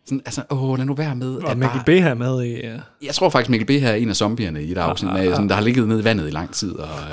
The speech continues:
Speaker 1: og sumpet rundt.
Speaker 2: Han druknet på en
Speaker 1: Men
Speaker 2: af
Speaker 1: altså,
Speaker 2: sine
Speaker 1: øh
Speaker 2: lange ture hen over, øh, oceanet.
Speaker 1: Og hvad hedder han? Ham hovedrolleindhaveren, Andrew Lincoln, der, han har jo været ude af serien de sidste, tror jeg, to-tre sæsoner eller et eller andet. Også han forlod jo serien, og han kunne jo godt se, at det var en synkende skude.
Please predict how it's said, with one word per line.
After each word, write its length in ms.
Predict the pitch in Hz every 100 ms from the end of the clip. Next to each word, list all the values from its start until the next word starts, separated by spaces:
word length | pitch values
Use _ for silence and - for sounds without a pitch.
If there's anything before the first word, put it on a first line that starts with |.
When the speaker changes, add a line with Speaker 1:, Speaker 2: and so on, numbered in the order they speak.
| 76
Speaker 1:
og 120 | 76
sumpet 360 | - 120 80 80
rundt. 340 | 87 92 - _ _ _
Speaker 2:
Han 120 | 123 113
druknet 440 | 139 147 - 117 - - -
på 80 |
en 40 | 135
Speaker 1:
Men 80 | 131
Speaker 2:
af 40 |
Speaker 1:
altså, 120 | 127 156
Speaker 2:
sine 100 | 147
Speaker 1:
øh 80 |
Speaker 2:
lange 300 | 143 147 175
ture 520 | 151 175 165 170 156 113 - - - -
hen 140 | - 139
over, 280 | 127 120 113 113 113
øh, 180 | 120
oceanet. 340 | 127 139 131 - - _ - - _
Speaker 1:
Og 100 | -
hvad 100 | 95
hedder 140 | 123 101
han? 100 | 85
Ham 140 | 117
hovedrolleindhaveren, 760 | 110 170 - 90 87 104 101 95
Andrew 280 | 92 95
Lincoln, 440 | 90 107 170 123 85
der, 100 | 90
han 180 | 76 104
har 80 | 151
jo 60 |
været 160 | 87 82
ude 180 | 110 131
af 60 |
serien 300 | - 110 80
de 100 | 76
sidste, 360 | - 110 - 82
tror 260 | - 92
jeg, 100 | 76
to-tre 480 | - 90 80 - 117
sæsoner 380 | - 82 101 80
eller 140 | 73
et 40 | 82
eller 100 | 85
andet. 120 | 82
Også 140 | 90
han 60 | 123
forlod 300 | 113 127 98
jo 60 | 71
serien, 340 | 117 107 71
og 80 | 80
han 100 | 110
kunne 80 | 123
jo 60 | 98
godt 120 | 127
se, 80 | 120
at 60 |
det 80 | 90
var 60 | 80
en 60 |
synkende 340 | 71 98 98 90
skude. 380 | - 90 95